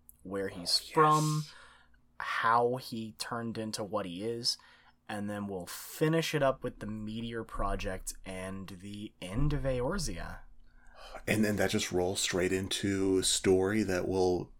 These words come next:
Speaker 2: I, I guess we'll catch up to current day stuff?
Speaker 1: Yeah, I, I have a bit of a plan. I wanna go to Project Meteor, and then I wanna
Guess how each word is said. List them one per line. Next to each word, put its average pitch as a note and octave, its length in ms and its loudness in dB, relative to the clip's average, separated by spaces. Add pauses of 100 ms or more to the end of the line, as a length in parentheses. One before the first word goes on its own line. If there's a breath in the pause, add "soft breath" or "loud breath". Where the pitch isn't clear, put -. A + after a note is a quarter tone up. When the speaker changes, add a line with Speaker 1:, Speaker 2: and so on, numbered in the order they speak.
Speaker 2:
I, G2 220 2
I F2+ 60 6
guess - 180 -2
we'll F#2 80 0
catch - 280 -2
up F#2 140 0
to E2+ 180 2
current D3+ 260 2
day D3 120 2
stuff? - 360 0 (640 loud breath)
Speaker 1:
Yeah, F3+ 360 4
I, F3+ 180 6
I - 40 6
have C4 140 6
a D#4+ 60 2
bit G3 180 4
of F3 60 0
a G#3 60 -8
plan. A2 440 -6 (400)
I A#2 100 -4
wanna C3 300 2
go B2 680 2 (560)
to G2+ 220 -4
Project C3 500 -4
Meteor, D#3 460 0
and A2+ 140 -8
then C3 100 -6
I F3 140 0
wanna C4 300 -4